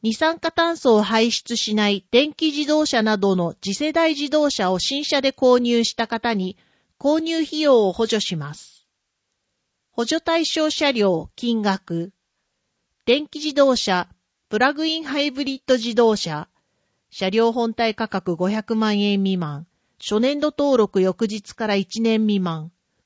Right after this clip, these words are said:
十万円。なお、令和七年度より燃料電池自動車は対象外となりました。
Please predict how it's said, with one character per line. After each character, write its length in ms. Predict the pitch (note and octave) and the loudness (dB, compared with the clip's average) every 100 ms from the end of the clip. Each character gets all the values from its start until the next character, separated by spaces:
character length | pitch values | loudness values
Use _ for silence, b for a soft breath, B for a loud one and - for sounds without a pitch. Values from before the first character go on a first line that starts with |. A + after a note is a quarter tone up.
| - | -8
十 260 | G#3 G#3+ | 0 2
万 300 | G#3 G3+ F3+ | 2 2 0
円。 300 | F3 D#3+ D#3+ - _ _ _ _ _ _ _ - | -2 -4 -8 -14 _ _ _ _ _ _ _ -6
な 240 | A3+ A3 | 0 2
お、 160 | F#3+ G3 _ _ | 0 -2 _ _
令 220 | A#3 D4+ D#4+ | -2 0 2
和 140 | C4 | 0
七 260 | G#3+ G#3+ A#3+ | 0 0 0
年 220 | C4 B3 | 0 2
度 120 | A3 | 2
よ 140 | F#3+ | 2
り 180 | F#3 F3+ F3 | 0 -4 -2
燃 240 | A3+ D4 | 0 0
料 240 | D4+ D#4 | 0 0
電 160 | D#4 D#4 | 0 -2
池 160 | C#4+ C#4+ | -4 -4
自 160 | D4 | -2
動 200 | D4 D4 | 2 2
車 140 | C#4 G3+ | 2 0
は 100 | F3 | -2
対 240 | A#3 C#4+ | -2 -2
象 300 | - D#4+ D4+ | 0 0 2
外 220 | A#3 G#3+ | 2 0
と 140 | G3+ F#3+ | -2 -4
な 120 | F3+ | -2
り 140 | F#3 | -4
ま 120 | F3+ | -6
し 140 | F#3+ - | -6 -8
た。 300 | D#3+ D3 | -10 -10